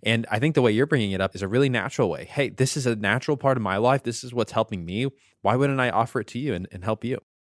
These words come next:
Now, even if you don't have a big following, anybody on social media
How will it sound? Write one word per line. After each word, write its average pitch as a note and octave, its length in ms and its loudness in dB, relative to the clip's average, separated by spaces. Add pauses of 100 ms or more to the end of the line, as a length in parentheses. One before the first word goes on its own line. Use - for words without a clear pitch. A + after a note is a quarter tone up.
(120)
Now, C3 80 6
even D3 220 4
if - 80 0
you B2 60 2
don't G#2+ 180 4
have G#2 360 4 (140)
a G2 60 -2
big G2+ 220 2
following, F#2+ 640 2 (340)
anybody C3+ 480 6
on A2+ 120 2
social G2+ 300 0
media F2+ 420 -2